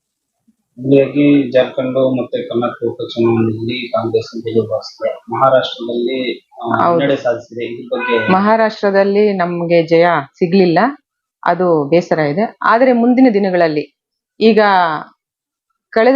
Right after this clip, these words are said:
Speaker 2: ಹತ್ತು ವರ್ಷಗಳಿಂದ ನಮ್ಮ ಪಕ್ಷವನ್ನ ರಾಷ್ಟ್ರ ಮಟ್ಟದಲ್ಲಿ ಎಷ್ಟು ಹೀಯಾಳಿಸಿದ್ದಾರೆ ಅಂತ ಎಲ್ರೂ ನೋಡಿರೋದು,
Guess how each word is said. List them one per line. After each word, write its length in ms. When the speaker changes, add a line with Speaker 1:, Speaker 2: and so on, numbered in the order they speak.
Speaker 2:
ಹತ್ತು 220
ವರ್ಷಗಳಿಂದ 520
ನಮ್ಮ 160
ಪಕ್ಷವನ್ನ 580
ರಾಷ್ಟ್ರ 380
ಮಟ್ಟದಲ್ಲಿ 400
ಎಷ್ಟು 220
ಹೀಯಾಳಿಸಿದ್ದಾರೆ 600
ಅಂತ 160
ಎಲ್ರೂ 300
ನೋಡಿರೋದು, 460